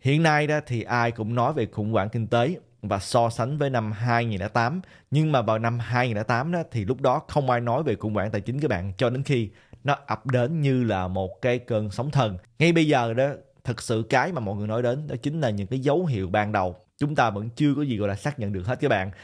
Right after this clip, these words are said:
Và cái điều khó đó là khi mà chúng ta biết có suy thoái tài chính thì cũng đã quá trễ rồi. Và cái cách mà đo lường suy thoái tài chính truyền thống đó, đó chính là chúng ta nhìn vào chỉ số G D P của Hoa Kỳ các bạn. Có nghĩa là cái, à,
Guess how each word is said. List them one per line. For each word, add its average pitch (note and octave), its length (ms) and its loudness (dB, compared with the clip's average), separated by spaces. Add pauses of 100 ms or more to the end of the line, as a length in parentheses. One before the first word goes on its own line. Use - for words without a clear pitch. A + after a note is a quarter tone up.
(180)
Và A2 160 2
cái D#3 160 0
điều A#2+ 140 2
khó C3 280 0
đó F#3+ 100 0
là A2+ 240 0
khi C3 240 0
mà A2 100 -2
chúng B2+ 200 -6
ta G#2+ 260 0 (320)
biết E3 440 2 (160)
có C#3 160 2
suy C3 240 -4
thoái B2+ 160 -2
tài G#2+ 80 0
chính C#3+ 320 -4 (120)
thì A#2 100 -2
cũng A#2 160 -2
đã G#2+ 80 4
quá A#2 260 0
trễ A2 200 0
rồi. G2 260 2 (260)
Và G#2+ 200 4
cái C3 160 -4
cách - 260 0
mà A2+ 140 2
đo A#2+ 240 2
lường G#2 280 -2
suy B2+ 300 -2
thoái B2+ 240 -4
tài B2 60 -2
chính C3+ 220 -6
truyền G#2 160 -2
thống B2 260 0
đó, F3+ 200 0
đó A#2+ 80 -2
chính C3+ 180 -6
là C3+ 80 0
chúng A#2+ 160 -6
ta A#2 100 -2
nhìn G#2+ 240 -2
vào F#2+ 120 -2
chỉ G#2+ 260 -4
số C3 400 0 (340)
G - 0 -
D D3 180 2 (140)
P B2 200 -2
của B2 60 -2
Hoa A2+ 140 2
Kỳ G#2+ 180 -4
các A#2+ 100 -2
bạn. G2+ 200 0
Có B2+ 100 -4
nghĩa A2 180 -4
là G#2+ 220 0 (140)
cái, B2+ 220 2
à, G#2+ 140 2